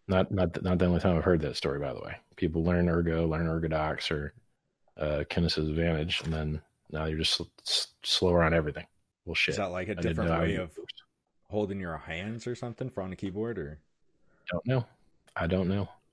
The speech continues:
Speaker 1: But I know I'm
Speaker 2: Yeah.
Speaker 1: just, like, four or five words per minute slower.
Speaker 2: Hmm.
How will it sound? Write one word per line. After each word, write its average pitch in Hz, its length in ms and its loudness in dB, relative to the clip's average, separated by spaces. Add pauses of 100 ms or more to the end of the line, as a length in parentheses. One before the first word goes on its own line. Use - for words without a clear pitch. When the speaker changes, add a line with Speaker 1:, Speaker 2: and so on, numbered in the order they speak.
(180)
Speaker 1:
But 78 120 0
I 80 60 2
know 87 140 4
I'm 85 160 4
Speaker 2:
Yeah. 87 40 2
Speaker 1:
just, 87 200 -2 (160)
like, 85 200 -2
four 90 280 2
or 85 40 4 (100)
five 82 320 4
words 85 180 2
per - 140 -6
minute 87 200 -2
slower. 82 300 -2 (540)
Speaker 2:
Hmm. 98 120 -4